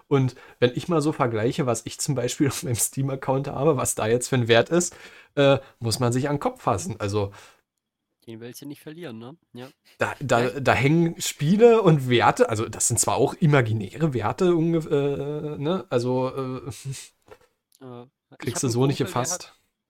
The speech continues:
Speaker 2: der hat zweihundert Euro über, äh, Steam verloren, ne? Weil er, äh, in, quasi in Betrug reingefallen ist.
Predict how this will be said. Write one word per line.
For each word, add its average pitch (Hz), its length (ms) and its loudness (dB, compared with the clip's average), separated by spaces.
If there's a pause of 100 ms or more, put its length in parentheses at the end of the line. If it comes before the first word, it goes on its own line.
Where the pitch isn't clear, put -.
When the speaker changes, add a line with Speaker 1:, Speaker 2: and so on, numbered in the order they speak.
(280)
Speaker 2:
der 147 100 -10
hat 156 100 -14
zweihundert 160 420 -10
Euro 170 400 -12
über, 170 500 -10
äh, 170 180 -12
Steam 202 340 -14
verloren, 110 440 -16
ne? 135 260 -16
Weil 135 280 -14
er, 135 600 -14
äh, - 60 -20
in, - 280 -20
quasi 139 300 -12
in 143 80 -12
Betrug 143 420 -16
reingefallen 143 640 -12
ist. 233 260 -18